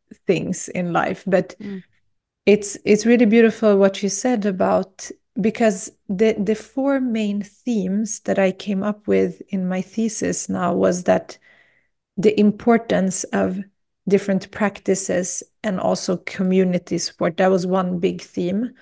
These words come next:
Speaker 2: Mm-hmm.
Speaker 1: And then religious and spiritual explanations and understandings.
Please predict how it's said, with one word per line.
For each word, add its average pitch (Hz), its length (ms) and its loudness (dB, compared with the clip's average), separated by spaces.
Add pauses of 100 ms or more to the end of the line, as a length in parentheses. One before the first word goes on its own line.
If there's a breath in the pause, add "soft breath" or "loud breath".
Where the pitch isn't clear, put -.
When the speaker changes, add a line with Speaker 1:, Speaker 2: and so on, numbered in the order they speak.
(240 soft breath)
Speaker 2:
Mm-hmm. 196 200 -10 (300)
Speaker 1:
And 190 220 2
then 202 420 4 (280)
religious 202 720 2
and 190 200 -8
spiritual 196 720 -2
explanations 196 1400 0
and 180 380 -6
understandings. 190 1300 0